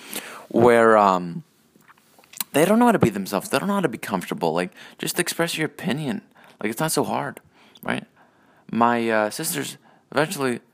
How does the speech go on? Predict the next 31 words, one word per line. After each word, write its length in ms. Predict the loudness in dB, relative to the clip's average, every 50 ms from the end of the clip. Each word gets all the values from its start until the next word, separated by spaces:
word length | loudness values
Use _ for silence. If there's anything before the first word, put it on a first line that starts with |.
| _ -4
or 80 | -2 0
not 100 | 0 2
eventually, 340 | 0 -2 -4 -6 -8 -10 -12 _ _ -20 -20 -20 _ _ _
she 180 | -6 -4 -4
said, 280 | -2 0 0 0 0 0 2
"Oh, 160 | 4 4 4
I'm 140 | 4 2 0
gonna 160 | -2 -4 -4
do 160 | -4 -4 -4 -4
vlogs. 300 | 0 2 2 4 2 2
I'm 80 | 0
only 160 | -2 -2 -2
sending 260 | -4 -2 -2 -2 0 0
them 160 | 0 -2 -2
to 120 | -4 -4 -4
my 140 | -2 -2
best 440 | -4 -6 -4 -4 -4 -4 -4 -10 -10
friend 360 | -8 -2 -2 0 0 0 -4
and 60 | -6 -6
my 120 | -8 -8
boyfriend." 540 | -8 -6 -2 0 0 0 0 -2 -6 -6 -4
It's 80 | -4
like, 140 | -4 -6 -6 -10 -20 -20 -20 -14 -4
why 140 | 0 2 2
wouldn't 200 | 2 2 0 -4
you 40 | -4
send 220 | -6 -6 -6 -6
them 80 | -6 -6
to 120 | -6 -2
the 100 | 0 0
world? 760 | 0 0 0 0 0 0 0 -2 -4 -6 -10 -14 -16 -16 -16